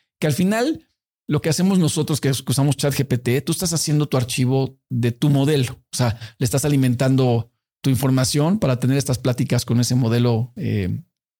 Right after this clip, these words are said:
de, de, de, de, de texto a texto, ¿no?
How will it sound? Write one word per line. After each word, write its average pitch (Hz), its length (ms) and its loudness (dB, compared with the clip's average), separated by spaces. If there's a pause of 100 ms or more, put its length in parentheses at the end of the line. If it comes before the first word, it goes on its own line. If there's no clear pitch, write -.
(340)
de, 123 340 2
de, 117 300 2 (320)
de, 131 160 0
de, 123 200 2
de 123 240 0 (200)
texto - 280 -2
a - 20 0
texto, - 360 -4
¿no? 131 220 -2